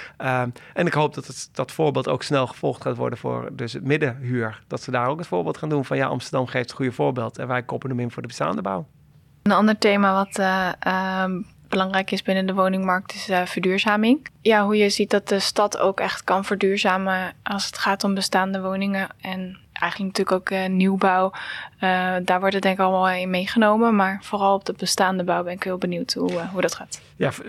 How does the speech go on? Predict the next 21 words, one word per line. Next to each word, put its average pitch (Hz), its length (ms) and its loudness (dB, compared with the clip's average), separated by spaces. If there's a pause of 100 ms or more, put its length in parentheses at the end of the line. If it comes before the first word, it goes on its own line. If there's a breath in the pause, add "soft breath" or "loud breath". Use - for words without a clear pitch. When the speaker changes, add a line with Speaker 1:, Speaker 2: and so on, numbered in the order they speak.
Speaker 1:
duurzaamheid 170 540 2
li-, 160 120 -2
ligt 156 240 -4
hoofdzakelijk 156 720 0
bij 139 100 2
een 135 60 -2
collega-wethouder 170 800 0
van 156 200 -2
me, 165 80 0
maar 147 260 0
ik, - 180 -6
eh, 131 300 0
ge-, - 360 -6
gelukkig 143 380 -4
is 113 120 -8
duurzaamheid 131 460 -2
zo'n 170 420 2
groot 147 220 2
dossier 135 320 2
dat 127 100 -2
tegenwoordig 123 420 0